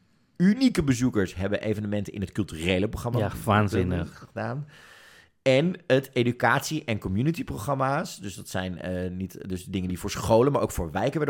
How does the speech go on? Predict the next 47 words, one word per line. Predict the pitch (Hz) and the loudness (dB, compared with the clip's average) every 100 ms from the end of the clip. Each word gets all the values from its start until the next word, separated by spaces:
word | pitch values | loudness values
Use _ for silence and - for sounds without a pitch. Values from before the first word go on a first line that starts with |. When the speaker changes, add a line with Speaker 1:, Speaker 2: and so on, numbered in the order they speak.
| 127 | -2
Speaker 1:
georganiseerd, | 123 135 123 | -4 -6 -6
zijn | - 113 | -6 -6
door | 101 95 | -4 -6
ongeveer, | 107 107 - - | -8 -10 -12 -14
zijn | 90 107 104 98 - | -8 -4 -4 -6 -6
met, | 101 - | -6 -6
eh, | 85 98 95 | -6 -4 -2
zijn | 92 90 | -4 -6
ongeveer | 82 - 90 | -8 -10 -6
vijftigduizend | - 80 - - 78 73 | -2 -2 -4 -8 -8 -10
mensen | 73 - | -12 -10
mee | 78 | -10
in | 73 | -10
aanraking | 71 76 73 76 78 | -10 -8 -8 -10 -14
gekomen. | - 78 85 | -10 -6 -2
En | 101 | -2
dat | 104 | -4
is | |
echt | - | -4
bedoeld | - 95 92 | -4 -2 -2
voor | - | -4
de | 90 87 | -4 0
Liverpudlians | 98 90 - - 90 82 80 - | -2 0 2 2 0 -8 -10 -14
zelf, | 80 101 69 - - | 0 0 0 -8 -16
de | - | -16
Scousers. | - - - - - - _ - - - - - - - - | -8 -8 -8 -12 -20 -20 _ -20 -20 -20 -20 -20 -20 -20 -8
Kun | - 160 | 0 4
je | 143 | 4
dus | 123 | 2
nagaan, | 117 127 127 85 82 | 2 2 0 -4 -8
vijfentwintig | - 131 151 165 143 143 131 113 | -2 2 4 2 0 -2 -2 -2
miljoen | 113 113 107 | 0 2 2
was | 98 92 | 0 -2
er | 92 | -4
bege-, | 90 92 - | -8 -8 -6
was | 92 90 | -4 -4
er, | 95 90 | -6 -4
dachten | 95 - | -4 -6
ze | 87 | -6
dat | 87 - | -6 -6
ze | - | -8
eruit | - 98 | -8 -8
gingen | 101 87 | -8 -6
halen | 85 87 | -6 -6
met | 87 | -8
maar | 90 82 | -8 -8
honderdduizend, | 82 98 113 92 98 87 80 82 - | -6 -4 -2 -2 -4 -4 -6 -12 -16